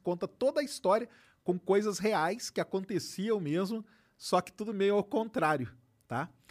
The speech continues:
E ela perguntou o que que é o certo, se é cosmonauta ou astronauta.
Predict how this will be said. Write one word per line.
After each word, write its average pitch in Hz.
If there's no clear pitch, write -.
E 135
ela 165
perguntou 180
o -
que 208
que 208
é -
o 208
certo, -
se -
é 139
cosmonauta 190
ou 190
astronauta. 139